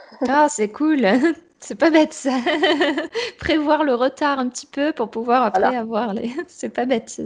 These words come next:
Speaker 2: Il faudra y penser. <laughs> Ok. Et donc, du coup, aujourd'hui, tu tricotes toujours pour tes garçons ou tu tricotes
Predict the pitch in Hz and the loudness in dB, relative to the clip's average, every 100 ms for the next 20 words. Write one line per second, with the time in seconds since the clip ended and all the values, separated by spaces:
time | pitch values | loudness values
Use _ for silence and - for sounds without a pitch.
0 | 226 - 233 226 240 254 277 - 208 277 | -12 -10 -2 -2 0 0 -2 -2 -4 0
1 | 285 294 269 285 - _ _ _ _ 415 | 2 2 0 -6 -8 _ _ _ _ -10
2 | 415 359 311 302 - 415 427 - 220 370 | -10 -12 -14 -18 -4 -2 -2 0 0 -2
3 | - _ - - - 247 262 254 254 339 | -8 _ -20 -20 0 4 6 4 2 6
4 | 330 254 247 277 - - 233 233 233 254 | 6 4 2 0 -4 -4 0 0 0 2
5 | 277 277 240 240 226 233 - 302 330 247 | 2 2 2 4 4 2 -2 -2 -2 -2
6 | 226 - 214 208 - | -4 -4 -2 -4 -6